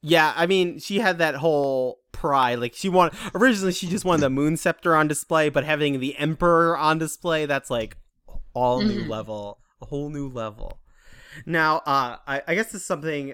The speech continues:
Speaker 1: that I was, I didn't catch this into my second listen through the audiobook, so for, forgive my,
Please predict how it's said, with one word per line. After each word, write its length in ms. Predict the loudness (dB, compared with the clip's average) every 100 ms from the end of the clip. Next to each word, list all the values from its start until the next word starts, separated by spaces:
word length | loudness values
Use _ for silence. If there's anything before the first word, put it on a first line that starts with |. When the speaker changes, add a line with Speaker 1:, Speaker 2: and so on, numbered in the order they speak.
| -10
Speaker 1:
that 140 | -6
I 40 | -6
was, 120 | -8 _ -20 -20 -20 _ _ -10 2
I 80 | 2
didn't 300 | 2 -2 2
catch 260 | 2 2
this 160 | -6 -6
into 140 | -4
my 120 | -2 -4
second 460 | -2 -4 -4 -8 -12 -20 -12
listen 400 | -4 -4 -2 -4
through 180 | -4 -2
the 120 | -2
audiobook, 680 | 0 0 -2 0 -2 -4 -16 _ -20 -6
so 340 | 0 0 0 -4
for, 120 | -6 -6
forgive 380 | -2 0 2 2
my, 560 | 6 6 8 8 6